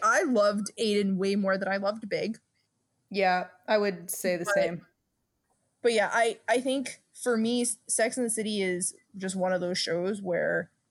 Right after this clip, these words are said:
Speaker 1: again, I'm missing home. I throw it on because, uh, like I said before, the, the city itself is so much of a strong character. And I love that, like, they show scenes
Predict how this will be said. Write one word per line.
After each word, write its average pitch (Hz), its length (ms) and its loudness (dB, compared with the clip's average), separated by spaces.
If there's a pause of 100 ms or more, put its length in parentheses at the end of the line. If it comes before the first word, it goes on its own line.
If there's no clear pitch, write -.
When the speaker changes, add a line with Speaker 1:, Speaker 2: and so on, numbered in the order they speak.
(120)
Speaker 1:
again, 196 260 0
I'm 185 140 -2
missing 208 360 -2
home. 196 560 0 (100)
I 208 80 -2
throw 190 320 0
it 180 80 2
on 185 300 0
because, 202 400 -4 (120)
uh, - 40 -10 (120)
like 175 300 -2
I 175 40 -2
said 175 200 -2
before, 180 320 0
the, 170 240 -6
the 208 120 -2
city 226 600 -2
itself 185 500 0
is 180 160 -2
so 185 120 0
much 185 180 -2
of 170 80 -4
a 180 60 -2
strong 175 440 -4
character. 170 640 -2 (280)
And 214 100 2
I 214 60 4
love 196 380 2
that, 180 160 2
like, 185 200 0 (320)
they 202 180 0
show 185 300 2
scenes 190 720 -2